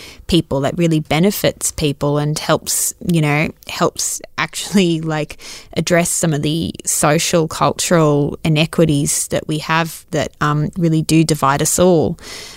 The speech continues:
I think there's a lot of momentum, but I'm hesitant about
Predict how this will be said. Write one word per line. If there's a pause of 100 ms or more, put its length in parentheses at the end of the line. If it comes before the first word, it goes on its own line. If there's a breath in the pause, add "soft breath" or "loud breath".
(360 loud breath)
I
think
there's
a
lot
of
momentum, (640 loud breath)
but (380)
I'm
hesitant
about